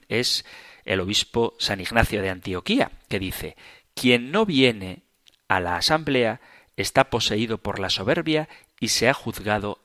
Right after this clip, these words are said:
a sí mismo". El significado profundo de la obligación de acudir a la asamblea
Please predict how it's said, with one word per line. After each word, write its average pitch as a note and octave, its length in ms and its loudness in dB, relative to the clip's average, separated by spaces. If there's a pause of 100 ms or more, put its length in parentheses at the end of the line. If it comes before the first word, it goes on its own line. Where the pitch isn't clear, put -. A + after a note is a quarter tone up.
(120)
a - 100 4
sí - 180 -4
mismo". - 460 -8 (440)
El - 120 2
significado A2+ 640 2
profundo A2 880 -4
de F#2+ 140 -6
la F#2 220 -2
obligación G2+ 840 -4 (580)
de F#2 460 -4
acudir A#2+ 360 2
a C#3+ 60 8
la B2+ 100 2
asamblea G#2+ 560 -2